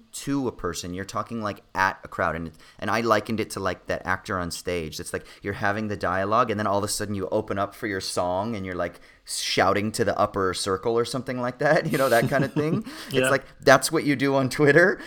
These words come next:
Speaker 1: And I feel like there's something about the medium that really just,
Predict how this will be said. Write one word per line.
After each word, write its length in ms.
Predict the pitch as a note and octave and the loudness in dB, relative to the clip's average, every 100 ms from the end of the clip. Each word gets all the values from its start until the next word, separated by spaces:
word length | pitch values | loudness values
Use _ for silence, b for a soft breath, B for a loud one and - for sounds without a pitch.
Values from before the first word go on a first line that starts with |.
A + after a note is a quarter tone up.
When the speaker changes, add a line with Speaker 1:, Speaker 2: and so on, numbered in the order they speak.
| B | B
Speaker 1:
And 140 | D3+ | 4
I 60 | D3+ | 4
feel 180 | D3+ F#3 | 4 -2
like 240 | G3 - | -2 -2
there's 160 | - C3+ | -2 0
something 400 | - E3 D#3 F#3+ | 2 0 0 0
about 220 | E3+ D#3+ | 2 2
the 60 | C3+ | 2
medium 760 | A#2 B2+ C#3+ B2 F2 E2 E2+ b b | 2 2 0 0 -2 -4 -6 b b
that 140 | G#2 | -4
really 380 | G2+ F#2+ C3+ D#3+ | -2 -2 0 -2
just, 440 | C#3+ A#2+ G#2+ - | -2 -2 -2 -6